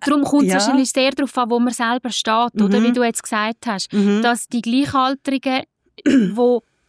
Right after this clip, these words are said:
Speaker 1: und das ist jetzt wahrscheinlich, kommt dann auch nochmal darauf an, die, die auch schon beruflich unterwegs gewesen sind und vielleicht auch erfolgreich et cetera. Das
Speaker 2: Eben,
Speaker 1: wäre
Speaker 2: genau, das
Speaker 1: vielleicht
Speaker 2: ist auch wieder
Speaker 1: eher,
Speaker 2: etwas anderes,
Speaker 1: genau,
Speaker 2: wäre auch wieder
Speaker 1: genau.
Speaker 2: etwas anderes
Speaker 1: Genau.
Speaker 2: gewesen. Und das ist wirklich, ja. Aber wie gesagt, ich glaube, so die zehn, zwölf Jahre, mein langjähriger Partner ist zwölf Jahre älter als ich.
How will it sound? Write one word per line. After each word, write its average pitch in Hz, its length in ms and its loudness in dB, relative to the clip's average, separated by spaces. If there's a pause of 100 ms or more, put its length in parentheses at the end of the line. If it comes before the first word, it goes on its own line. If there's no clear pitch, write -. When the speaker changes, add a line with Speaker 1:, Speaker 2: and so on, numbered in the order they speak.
(260)
Speaker 1:
und 240 160 -2
das 285 80 0
ist 254 60 -10
jetzt - 120 -8
wahrscheinlich, 269 320 0
kommt 277 260 4
dann 269 100 2
auch 269 80 0
nochmal 277 200 4
darauf 262 240 -2
an, 240 160 0
die, 269 160 4
die 240 80 -4
auch 269 420 2
schon 240 200 -2
beruflich 262 580 -2
unterwegs 233 480 -4
gewesen 240 260 -6
sind 233 320 -2
und 208 140 -6
vielleicht 214 420 -6
auch 202 280 2
erfolgreich 247 640 0
et 233 140 -6
cetera. 240 240 -2 (340)
Das 277 200 0
Speaker 2:
Eben, 269 80 2
Speaker 1:
wäre 277 120 2
Speaker 2:
genau, 269 140 2
das - 80 4
Speaker 1:
vielleicht 269 160 -2
Speaker 2:
ist 214 100 0
auch 247 160 2
wieder 277 240 2
Speaker 1:
eher, 269 120 0
Speaker 2:
etwas 254 160 -6
anderes, 247 220 2
Speaker 1:
genau, 202 340 0
Speaker 2:
wäre 208 260 0
auch 220 40 2
wieder 240 120 0
Speaker 1:
genau. 196 260 -2
Speaker 2:
etwas - 160 -6
anderes 220 320 -4
Speaker 1:
Genau. 226 160 0
Speaker 2:
gewesen. 185 180 0
Und 196 120 -6
das 202 120 -8
ist 202 180 -6
wirklich, 220 260 -8 (180)
ja. 190 400 0 (540)
Aber 220 180 0
wie 269 80 0
gesagt, 269 240 -2
ich 277 60 -2
glaube, 262 240 -2
so 285 80 -2
die 247 160 -4
zehn, 247 320 -6
zwölf 226 260 -6
Jahre, 220 300 -4
mein 226 400 0
langjähriger 208 580 -2
Partner 185 400 -4
ist - 160 -10
zwölf 160 220 -10
Jahre 139 180 -8
älter 127 320 -12
als 131 140 -14
ich. - 160 -16